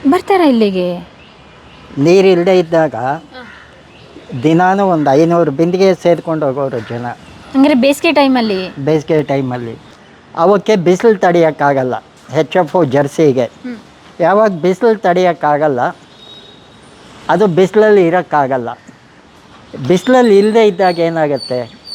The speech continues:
Speaker 2: ವಿಟಮಿನ್ ಡಿ ಡಿಫಿಷಿಯನ್ಸಿ ಆಗುತ್ತೆ. ಇಲ್ಲಿ ಎಲೆ ಎಲ್ಲ ಬಿದ್ದಿರುತ್ತೆ,
Speaker 1: ಹ್ಮ್.
Speaker 2: ಅದನ್ನು ಹಾಕ್ಬಿಡ್ತೀವಿ.
Speaker 1: ಹ್ಮ್, ಹ್ಮ್, ಹ್ಮ್. ಸರಿ, ಬೆರಣೆ ಇಲ್ಲಿ ಬೆಂಗಳೂರಿಯನ್ಸ್ ಏನಕ್ಕೆ ಯೂಸ್ ಮಾಡ್ತಾರೆ?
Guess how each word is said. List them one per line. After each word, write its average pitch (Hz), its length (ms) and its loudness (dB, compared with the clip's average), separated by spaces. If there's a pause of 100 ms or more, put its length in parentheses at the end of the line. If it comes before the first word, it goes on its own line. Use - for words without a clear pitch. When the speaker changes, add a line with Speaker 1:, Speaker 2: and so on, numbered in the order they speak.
(140)
Speaker 2:
ವಿಟಮಿನ್ 180 580 0
ಡಿ 196 200 4
ಡಿಫಿಷಿಯನ್ಸಿ 160 960 -6
ಆಗುತ್ತೆ. 127 440 -4 (1300)
ಇಲ್ಲಿ 165 420 4
ಎಲೆ 175 280 4
ಎಲ್ಲ 165 180 2
ಬಿದ್ದಿರುತ್ತೆ, 147 720 -2
Speaker 1:
ಹ್ಮ್. 247 380 -14 (600)
Speaker 2:
ಅದನ್ನು 170 300 0
ಹಾಕ್ಬಿಡ್ತೀವಿ. 135 760 -2 (180)
Speaker 1:
ಹ್ಮ್, 262 160 -12
ಹ್ಮ್, 240 140 -14
ಹ್ಮ್. 220 160 -16 (1300)
ಸರಿ, 320 220 4
ಬೆರಣೆ 269 500 2
ಇಲ್ಲಿ 277 160 0
ಬೆಂಗಳೂರಿಯನ್ಸ್ 262 640 0
ಏನಕ್ಕೆ 294 380 0
ಯೂಸ್ 240 220 -2
ಮಾಡ್ತಾರೆ? 208 480 -4